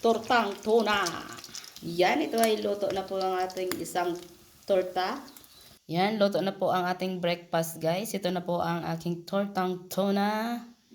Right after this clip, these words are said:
At saka rice. At saka kopi. Yan ang aking breakfast, guys. Hindi ako nakadala, guys, ng,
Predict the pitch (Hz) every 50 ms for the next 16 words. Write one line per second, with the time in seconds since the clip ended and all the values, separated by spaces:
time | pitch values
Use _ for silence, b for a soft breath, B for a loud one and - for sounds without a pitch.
0 | 226 B B B B B B B B B - 151 156 151 151 151 - 151 156 151
1 | 156 156 156 156 151 156 170 202 220 226 220 220 214 208 208 208 208 208 208 208
2 | 214 208 208 - - - - - - B B B 139 139 135 - - - 139 135
3 | - - 135 135 135 - _ _ _ - 135 135 143 147 151 - - 147 139 135
4 | 131 127 131 131 127 123 127 B B B B B B B B B B B B 156
5 | 147 151 160 180 196 214 214 202 196 185 190 175 170 - - 180 175 175 170 160
6 | 165 165 165 - - - 170 165 165 - - - 165 165 175 196 202 202 - -
7 | - - - - - _ _ _ _ _ _ _ _ b b b b b b b
8 | b b b b b _ _ _ _ _ _ _ - 175 180 180 180 180 180 180
9 | 185 175 180 185 180 170 175 175 175 175 170 170 170 165 165 165 165 165 165 -
10 | 175 170 170 170 170 175 190 202 208 208 220 214